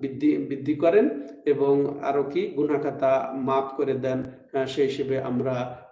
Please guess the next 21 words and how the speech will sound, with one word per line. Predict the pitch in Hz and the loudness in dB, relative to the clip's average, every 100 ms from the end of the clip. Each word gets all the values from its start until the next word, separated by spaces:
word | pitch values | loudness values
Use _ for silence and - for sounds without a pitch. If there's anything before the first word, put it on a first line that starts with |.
| - | -4
আল্লাহর | 139 135 | -2 -2
প্রতি | 139 131 | -4 -6
সন্তুষ্টই | 135 135 131 139 135 - 139 135 - 151 135 | -6 -6 -4 -6 -6 -4 -4 -4 -8 -10 -8
থাকবো | 147 123 127 180 | -10 -10 -4 -4
সর্ব | - 143 123 | -2 -6 -4
অবস্থায়। | 120 120 120 - 131 117 - - - _ 135 | -6 -6 -10 -8 -6 -6 -8 -16 -20 _ -4
على | 135 131 | -4 -4
كل | 131 123 | -8 -8
حال. | - 127 117 117 - _ | -8 -8 -8 -12 -18 _
سبحانك | 104 143 135 135 | -12 -6 -6 -4
اللهم | 135 135 | -4 -4
وبحمدك. | 127 123 135 131 135 139 127 - - - _ - | -4 -6 -8 -8 -8 -6 -6 -8 -16 -20 _ -10
أشهد | - 156 135 | -6 -4 0
أن | 131 | 0
لا | 127 127 - | 2 0 0
إله | 127 | -2
إلا | 127 131 | -4 -4
أنت. | 127 127 | -6 -6
أستغفرك | - 131 131 135 - | -8 -8 -8 -8 -6
وأتوب | 120 120 120 120 | -8 -6 -6 -4
إليك. | 117 120 - - _ | -4 -6 -12 -20 _